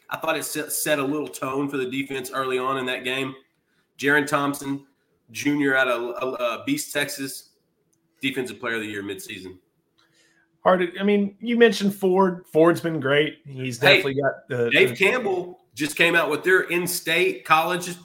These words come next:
Speaker 1: college midseason report. They gave it to Jaylan Ford overall.
Speaker 2: Right.
Speaker 1: And, and
Speaker 2: Like,
Speaker 1: granted, Jaylan Ford leads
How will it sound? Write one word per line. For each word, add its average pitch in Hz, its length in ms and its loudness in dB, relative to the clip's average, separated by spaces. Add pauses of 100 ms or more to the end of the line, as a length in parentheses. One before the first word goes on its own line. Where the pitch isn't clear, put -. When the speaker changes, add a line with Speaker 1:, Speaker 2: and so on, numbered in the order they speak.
(120)
Speaker 1:
college 165 480 0
midseason 165 580 0
report. 180 500 -2 (520)
They 151 220 2
gave 202 260 4
it 185 140 0
to 156 80 2
Jaylan 175 440 4
Ford 196 380 6
overall. 175 1000 2 (280)
Speaker 2:
Right. 123 440 0 (200)
Speaker 1:
And, 190 160 0
and 135 180 2
Speaker 2:
Like, 180 120 4
Speaker 1:
granted, 208 240 0
Jaylan 202 280 0
Ford 202 260 0
leads 196 500 -8